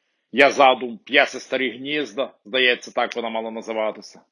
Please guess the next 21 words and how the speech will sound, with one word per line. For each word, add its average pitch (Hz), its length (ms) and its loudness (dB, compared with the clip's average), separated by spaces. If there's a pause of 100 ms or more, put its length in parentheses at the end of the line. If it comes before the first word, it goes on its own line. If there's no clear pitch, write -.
(340)
Ніби 143 220 -4
він 156 140 -4
скинув 175 420 0
якусь 170 320 -2
машкару 180 600 0
з - 60 -8
себе, 107 480 0
яку 117 240 -8
довгі 151 540 0
роки 147 640 0
вона 139 180 4
не 139 100 2
давала 135 380 6
йому 131 240 -2
жити. 131 340 2
Він 135 120 -6
скинув, 190 440 0
він 180 100 -6
став 202 300 0
вільним. 208 520 -6 (520)
Але 131 360 6